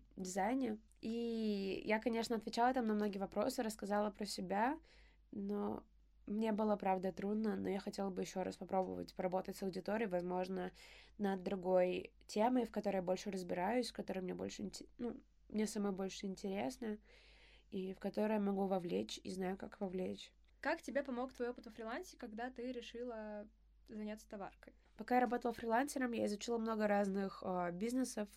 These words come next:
Speaker 1: типов бизнеса, вливалась в систему, в структуру работы, как там все устроено между собой, и, м, мне это очень помогло, на самом деле, в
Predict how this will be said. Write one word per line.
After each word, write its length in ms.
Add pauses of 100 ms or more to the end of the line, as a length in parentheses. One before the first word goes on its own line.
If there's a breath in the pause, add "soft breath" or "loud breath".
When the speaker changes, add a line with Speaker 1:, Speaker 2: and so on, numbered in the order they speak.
Speaker 1:
типов 280
бизнеса, 600 (200 loud breath)
вливалась 720 (140)
в 240
систему, 520
в 80
структуру 580
работы, 440
как 180
там 140
все 160
устроено 540
между 280
собой, 520
и, 520 (300)
м, 60 (440)
мне 180
это 140
очень 280
помогло, 460
на 120
самом 320
деле, 300
в 400